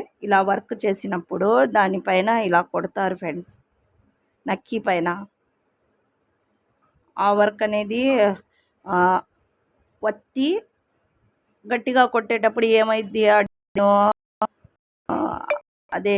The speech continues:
చప్-, చపక్ జాతనా, చ-, అదే, ఆ,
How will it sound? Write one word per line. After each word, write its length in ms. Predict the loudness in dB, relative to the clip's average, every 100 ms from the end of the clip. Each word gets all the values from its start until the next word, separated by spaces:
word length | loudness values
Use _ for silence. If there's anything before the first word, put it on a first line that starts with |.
| -2
చప్-, 260 | -4 -4 -4 _ _ _ -6
చపక్ 360 | -6 -4 -2
జాతనా, 440 | 0 0 0 -2 -2 -4 -8 _ _ -16
చ-, 340 | -6 -4 -4 _ _ _ _ _ _ _ _ _ _ _ _ _ -6
అదే, 260 | -2 2 2 2 0 -8 -20 _ _ _ _ -18 _ _ _ _ _ _ _ _ _ _ _ _
ఆ, 100 | -4